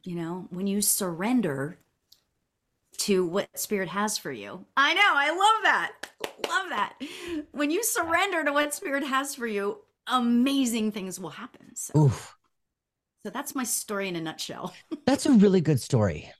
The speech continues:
Speaker 2: I love that. Thank you. What, what then, h-, how did you end up being, well, like, li-,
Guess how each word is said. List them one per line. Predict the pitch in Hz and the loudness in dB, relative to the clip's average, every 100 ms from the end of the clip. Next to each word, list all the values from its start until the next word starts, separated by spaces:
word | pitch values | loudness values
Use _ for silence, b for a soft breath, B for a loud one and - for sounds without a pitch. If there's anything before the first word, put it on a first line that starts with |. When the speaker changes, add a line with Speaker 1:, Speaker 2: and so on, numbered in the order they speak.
| _ | _
Speaker 2:
I | 175 | 4
love | 180 175 139 | 6 6 4
that. | 127 101 - | 2 0 2
Thank | 175 170 | 4 6
you. | 143 104 90 | 6 4 4
What, | - 165 214 247 - | 4 6 6 2 0
what | 151 220 - | 4 2 2
then, | 165 202 190 170 | 2 6 4 4
h-, | 180 | 0
how | 175 170 226 | 2 4 6
did | 277 220 | 6 6
you | 254 | 4
end | - 180 190 180 | 4 8 8 8
up | 180 143 - - _ _ _ _ _ - | 6 4 0 -18 _ _ _ _ _ 0
being, | 170 175 175 170 160 - _ _ _ _ _ _ - | 4 4 4 4 2 -2 _ _ _ _ _ _ -6
well, | 135 175 185 214 | 2 4 4 2
like, | 165 156 - - | 0 0 -4 -10
li-, | - | -8